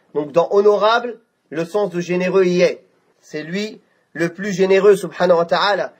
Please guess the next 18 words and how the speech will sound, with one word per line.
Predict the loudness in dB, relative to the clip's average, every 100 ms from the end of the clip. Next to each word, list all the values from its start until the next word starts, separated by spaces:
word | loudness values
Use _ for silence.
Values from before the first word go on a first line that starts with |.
| _ _
celui | -6 -6 -6 -10
qui | -8
t'a | -4 -4
fait | -4 -4
don | -2 -2
aujourd'hui | -2 -6 -8 -8 -10 -12 _ _ -12
du | -10
plus | -8 -6 -6
grand | 2 2
des | 2 -6
dons, | 0 2 2 -2 -18 _
qui | -4
est | -2
le | -2
message | -2 -2 0 0 0
et |
la | -6 -6
révélation. | -10 -12 -14 -16